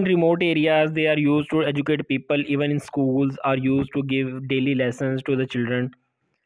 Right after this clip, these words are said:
फार्मर्स को और दूसरे लोगों को एजुकेशन प्रोवाइड की जाती है, फार्मिंग की टेक्निक्स प्रोवाइड की जाती हैं इसके ज़रिए। इसके बाद कह रहा है कि video cassette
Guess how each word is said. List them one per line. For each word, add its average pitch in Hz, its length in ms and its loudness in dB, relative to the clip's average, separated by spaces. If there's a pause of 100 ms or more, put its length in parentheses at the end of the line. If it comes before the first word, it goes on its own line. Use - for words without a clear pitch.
(340)
फार्मर्स 156 560 2 (100)
को 156 60 6 (260)
और 143 140 2 (400)
दूसरे 151 260 0
लोगों 143 240 2
को 139 80 0
एजुकेशन 135 460 -2
प्रोवाइड 135 440 0
की 127 120 -6
जाती 123 260 -2
है, 127 80 0
फार्मिंग 135 420 -2
की 135 60 -4
टेक्निक्स 131 420 -6
प्रोवाइड 127 360 -2
की 120 80 -4
जाती 117 240 -4
हैं 120 60 -4
इसके 113 220 -8
ज़रिए। 113 260 -4 (720)
इसके 175 200 -2
बाद 185 260 2
कह 190 100 0
रहा 190 60 0
है 185 40 0
कि 190 160 0
video 180 500 2
cassette 175 500 -6